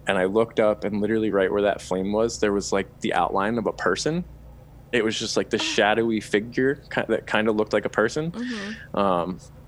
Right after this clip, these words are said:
Speaker 1: and I showed my friends, and they all saw it. And we freaked out. We ran to the top of the hill. And the whole time we were running up the hill to get to the car, it just felt like somebody was staring at us.
Speaker 2: Ugh.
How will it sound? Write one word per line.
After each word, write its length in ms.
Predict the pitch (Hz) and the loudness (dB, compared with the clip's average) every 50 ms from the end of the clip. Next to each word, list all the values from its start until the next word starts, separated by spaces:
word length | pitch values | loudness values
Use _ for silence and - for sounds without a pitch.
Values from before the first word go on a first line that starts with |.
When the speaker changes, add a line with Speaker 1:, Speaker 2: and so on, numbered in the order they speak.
| - - | -2 0
Speaker 1:
and 80 | 107 | 0
I 40 | 101 | 2
showed 220 | - - 131 127 | 2 4 2 4
my 140 | 123 123 110 | 4 2 0
friends, 260 | - - 113 110 107 104 | 2 2 2 2 2 2
and 80 | 98 | 2
they 80 | 98 107 | 2 4
all 160 | 110 104 95 | 4 4 2
saw 280 | - - 110 101 98 95 | 2 2 2 4 4 4
it. 140 | - - - - | 2 0 -2 -4
And 80 | - 107 | -2 -2
we 80 | 110 | -2
freaked 340 | 104 - - 113 107 - - | -2 0 0 0 0 2 2
out. 240 | 104 98 98 - - | 2 4 4 2 0
We 80 | 107 90 | 0 0
ran 240 | 98 98 98 104 | 0 0 0 2
to 80 | 98 95 | 0 0
the 60 | 95 - | 0 0
top 280 | - - 92 98 - | 0 2 2 2 2
of 60 | 101 | 0
the 80 | 92 92 | 0 0
hill. 280 | 85 110 110 104 95 - | 2 4 4 4 4 2
And 80 | - 104 | 0 -2
the 40 | 98 | -2
whole 180 | - - 113 120 | 0 0 0 0
time 280 | 120 - 127 123 123 | 0 0 0 0 2
we 100 | 127 123 | 2 2
were 100 | 117 104 | 4 4
running 300 | 98 104 104 104 107 101 | 4 2 2 2 0 0
up 180 | - 104 98 - | 0 0 0 -2
the 100 | - 98 | -6 -6
hill 200 | - - 110 110 104 | 0 2 2 2 0
to 120 | - 101 | -2 -2
get 180 | 90 101 98 - | 0 0 -2 0
to 100 | - 98 | -2 -2
the 60 | 95 | -2
car, 480 | - - - 85 90 95 107 113 - - - | -2 0 0 2 4 4 2 0 -2 -4 -4
it 80 | 107 | -4
just 280 | - - 98 - - - | -4 -4 -6 -8 -4 0
felt 160 | - 107 104 - | 2 2 2 2
like 160 | 101 90 - | 0 -2 -2
somebody 340 | - - - 98 98 95 95 | -2 -2 -2 0 0 0 0
was 140 | - 98 - | -2 -2 -6
staring 460 | - - - 101 90 90 92 101 110 | -6 -2 0 0 2 2 0 0 0
at 140 | 113 120 127 | 0 0 0
us. 340 | 131 139 156 156 - - - - - | 0 0 -2 -4 -6 -12 -14 -12 -8
Speaker 2:
Ugh. 240 | 220 214 226 247 | -6 -4 -4 -4